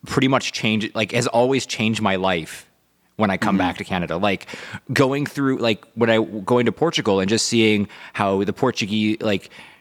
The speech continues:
Speaker 1: m-, my tour guide, for example, just like, "Yeah, I'm broke. I can't afford my
Speaker 2: <laughs>
Speaker 1: house. Um, I drive three hours to get to, to get to Lisbon to drive you to Sintra."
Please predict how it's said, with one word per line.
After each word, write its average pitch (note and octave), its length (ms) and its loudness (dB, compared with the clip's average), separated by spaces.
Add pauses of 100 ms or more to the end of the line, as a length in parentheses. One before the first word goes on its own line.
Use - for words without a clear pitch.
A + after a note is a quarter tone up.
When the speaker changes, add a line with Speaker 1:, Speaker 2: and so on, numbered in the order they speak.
(140)
Speaker 1:
m-, A2+ 220 2
my G#2 160 0
tour D#3 260 2
guide, G#2+ 220 0
for G#2+ 80 2
example, G#2 320 -2
just A2+ 100 -4
like, C3 140 -2
"Yeah, F3+ 140 4
I'm G3+ 100 0
broke. A2+ 460 -4 (840)
I C3 80 -2
can't F3+ 180 2
afford B2+ 280 2
my G#2 100 2
Speaker 2:
<laughs> G#2+ 140 2
Speaker 1:
house. G2+ 300 -4 (720)
Um, A#2 320 2
I C#3+ 160 2
drive B2+ 300 0
three B2+ 220 -2
hours G#2+ 280 0
to A2+ 80 -8
get G2+ 280 -2
to, G2+ 360 0
to - 140 -8
get G#2+ 260 0
to A2+ 100 -2
Lisbon G2 500 0
to - 100 -6
drive F#2 300 0
you F#2+ 40 -2
to F#2 80 -2
Sintra." F2+ 580 -2